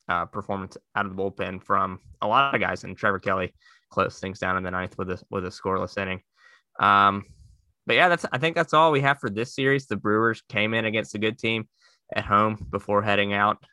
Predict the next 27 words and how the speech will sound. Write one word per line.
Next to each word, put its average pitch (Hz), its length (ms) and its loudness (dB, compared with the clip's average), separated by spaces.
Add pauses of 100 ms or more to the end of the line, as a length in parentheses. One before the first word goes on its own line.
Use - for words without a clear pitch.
(240)
um, 98 200 0
for 98 120 -6
two 101 240 -4
against 101 300 -6
the - 40 -18
Tampa 104 220 -6
Bay 101 160 -2
Rays, 101 300 -2
and - 100 -10
they 95 80 -8
took - 180 -10
care 98 200 -2
of 92 80 -10
business 95 440 -10 (400)
and 90 380 -4 (300)
put 104 120 -2
themselves 95 360 -2
back 95 300 -2
in 101 100 -6
top 98 340 2 (460)
on 101 220 -6
the 98 360 -6 (300)
always 101 880 2 (420)
topsy-turvy 104 760 2
roller 98 300 0
coaster 98 320 -4
ride 95 280 2